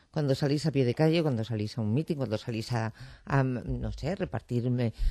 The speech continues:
publicidad, hacer campaña, en definitiva? Cuando se os acerca, ¿qué, qué es lo que más os pide?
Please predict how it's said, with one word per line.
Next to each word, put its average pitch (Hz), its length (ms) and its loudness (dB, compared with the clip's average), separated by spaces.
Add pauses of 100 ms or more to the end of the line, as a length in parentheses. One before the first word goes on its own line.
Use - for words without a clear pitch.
(140)
publicidad, 127 460 -2
hacer 165 260 4
campaña, 113 460 6
en 113 80 2
definitiva? 120 640 2 (400)
Cuando 160 240 4
se 180 100 0
os 160 80 0
acerca, 226 460 0 (120)
¿qué, - 260 -2
qué 247 160 2
es 220 80 0
lo 240 140 4
que 196 120 4
más 180 200 4
os 156 200 0
pide? 220 460 6